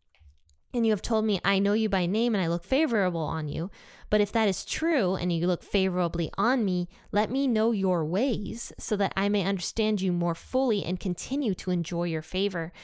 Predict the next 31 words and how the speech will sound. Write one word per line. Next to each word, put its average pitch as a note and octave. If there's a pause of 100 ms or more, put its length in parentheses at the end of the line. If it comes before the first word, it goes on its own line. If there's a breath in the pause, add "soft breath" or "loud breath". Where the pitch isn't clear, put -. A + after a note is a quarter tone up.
(220 loud breath)
And F#3+
remember F#3
that F3
this F3
nation F3+
is D#3
your D#3+
very D3+
own C#3+
people.'" - (300 loud breath)
So D4
Moses F4
is C4
asking B3
for -
something F3+
from F3
God. -
And A#3
that A#3
was G#3+
from A3
the F3
N F#3
L F3
T F#3
version E3
that D#3+
I D#3+
just F3
read. -